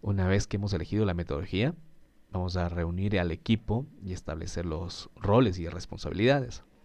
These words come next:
En las metodologías ágiles, el equipo es clave y es importante que todos estén alineados y trabajen juntos de manera cercana. Para esto, establecer roles como Product Owner,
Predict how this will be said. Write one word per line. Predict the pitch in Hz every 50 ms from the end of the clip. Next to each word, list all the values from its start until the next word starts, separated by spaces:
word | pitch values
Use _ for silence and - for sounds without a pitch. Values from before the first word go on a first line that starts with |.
| - - _ - _ - - - - - _ _ - - - - - - - - - - -
En | 117 113
las | 107 101
metodologías | 101 85 90 90 87 - 95 90 95
ágiles, | 92 92 - 110 110 117 117 117 - -
el | - 92
equipo | 87 87 - 87 90 - 110
es | 113 - -
clave | - - - - 104 104 104 104 98 101 107 113 123 127 123 - - _ - - -
y | 87
es | 85 85 87
importante | 85 87 87 - 82 82 82 - _ - 117 117 120 117 110 - 98 107 113 - - - - - - - - - -
que | - 73 71
todos | - - 98 113 120 120
estén | 107 - - - 101
alineados | 98 87 82 82 87 92 104 110 107 101
y | 92
trabajen | - 82 80 80 85 - - 85 85
juntos | 92 - 123 120 113 110 107 104 101 95
de | 90 80
manera | 78 73 76 78 76 71 76
cercana. | - - 82 82 - - 85 85 85 85 - - - _ - - - - - - - - - - - - _
Para | - 85 82 78 80
esto, | 87 - - - - 104 101 107 - - - -
establecer | - - - - 82 82 82 - 73 - - - -
roles | - 90 98 98 101 98 87 -
como | - - 82 80 78 76 73 -
Product | - - 80 80 85 85 - _
Owner, | - 98 107 107 101 92 95 101 120